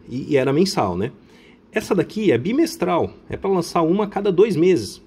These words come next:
Então isso quer dizer que as vinte edições que eu, porque eles simplesmente converteram a assinatura. Se eu tinha vinte edição da outra pra receber ainda, eu vou receber vinte dessa. Só que isso quer dizer que ao invés de eu levar vinte meses pra acabar a assinatura, vão ser quarenta,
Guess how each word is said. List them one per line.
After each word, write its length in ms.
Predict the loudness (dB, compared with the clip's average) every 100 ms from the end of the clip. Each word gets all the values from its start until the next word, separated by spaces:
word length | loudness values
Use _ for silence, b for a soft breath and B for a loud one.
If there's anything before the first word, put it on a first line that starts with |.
| -12
Então 300 | -4 -2 -2
isso 100 | -4
quer 160 | -4
dizer 540 | -2 2 2 2 0 -14 -20 _ _
que 380 | -10 -4 -4 -4 -6
as 220 | -6 0
vinte 200 | 0 0
edições 440 | -4 -2 -2 -2
que 80 | 0
eu, 180 | -2 -2 -6 -20 -20 -20 -12
porque 160 | -2
eles 140 | 0 2
simplesmente 440 | 0 2 2 2
converteram 460 | 2 2 2 2 -2
a 20 |
assinatura. 480 | -2 -4 -2 -2 -2
Se 140 | -6
eu 20 |
tinha 300 | -4 -2 -2
vinte 420 | -4 -4 -2 2 0
edição 320 | 0 -4 -2
da 60 |
outra 220 | -2 -2 -8
pra 100 | -8
receber 380 | -6 -4 -2
ainda, 180 | 0 0
eu 60 | 0
vou 100 | 0
receber 360 | 0 2 2
vinte 300 | 4 2 0
dessa. 340 | -2 -2 -4 -12 B B B
Só 180 | -6 -6
que 140 | -2 -4
isso 140 | -4
quer 160 | -4 0
dizer 200 | 0 0
que 120 | 0
ao 100 | 0
invés 260 | 2 2
de 60 | 2
eu 60 | 2
levar 280 | 2 0
vinte 380 | 0 0 0 0
meses 460 | 0 2 2 0 -6
pra 140 | -10
acabar 260 | -8 -6 -6
a 20 |
assinatura, 460 | -6 -6 -2 0 0
vão 120 | -2
ser 180 | -2 -4
quarenta, 580 | -2 0 2 0 -4